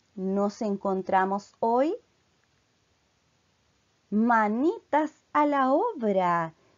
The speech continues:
se llama nuestra actividad. Nuestra actividad, niños,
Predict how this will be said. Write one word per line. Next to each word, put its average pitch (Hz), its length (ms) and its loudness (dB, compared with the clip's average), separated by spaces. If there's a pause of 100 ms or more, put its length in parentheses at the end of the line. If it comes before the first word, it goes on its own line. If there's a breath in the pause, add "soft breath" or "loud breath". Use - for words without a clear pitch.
se 175 340 -6
llama 254 360 -2
nuestra 233 500 -6
actividad. 339 500 -6 (840 soft breath)
Nuestra 240 460 -4
actividad, 233 720 -4
niños, 254 680 -4